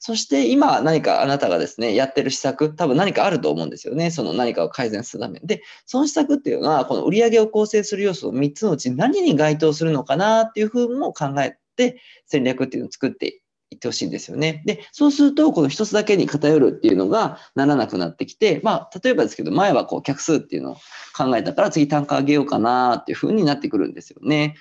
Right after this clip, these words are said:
うん。で、それをやっていくと、お客さんが獲得、顧客獲得しながら、売り上げが二倍になったっていう結果が出てくるんですよね。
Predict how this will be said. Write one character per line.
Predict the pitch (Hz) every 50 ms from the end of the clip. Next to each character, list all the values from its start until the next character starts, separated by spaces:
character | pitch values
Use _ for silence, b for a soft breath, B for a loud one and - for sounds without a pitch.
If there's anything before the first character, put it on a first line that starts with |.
| B B B B -
う | 185
ん。 | 156 160 156 -
で、 | 220 247 240 247 - _
そ | - 277
れ | 285 311
を | 311 320 311
や | 294 262
っ | 262 254
て | - 269 262
い | 262
く | 262 -
と、 | - - 294 277 - - 160 - _
お | 156
客 | - 220 214 220 - 220 - -
さ | - - 208 202 190
ん | 180 160
が | 135 139
獲 | - - 151 147 -
得、 | - 143 135 175 180 175
顧 | - - 165 160
客 | 180 190 185 -
獲 | 208 208 208 -
得 | 202 180 -
し | - - 190
な | 196 196
が | 190 208
ら、 | 220 240 214 156 - - - -
売 | - 156
り | 202
上 | 208 196
げ | 196 180
が | 185 165
二 | 131 131 139
倍 | 160 196 202 196
に | 190
な | 196 196
っ | 196 -
た | - - -
っ | - - _
て | - 233
い |
う | 254 226
結 | - 180 165 170
果 | - 185
が | 185 214 185 - -
出 | - 151 147
て | 143
く | - 113
る | 104 80 -
ん | 87
で | 87 92
す | - -
よ | 92 123
ね。 | 139 156 151 156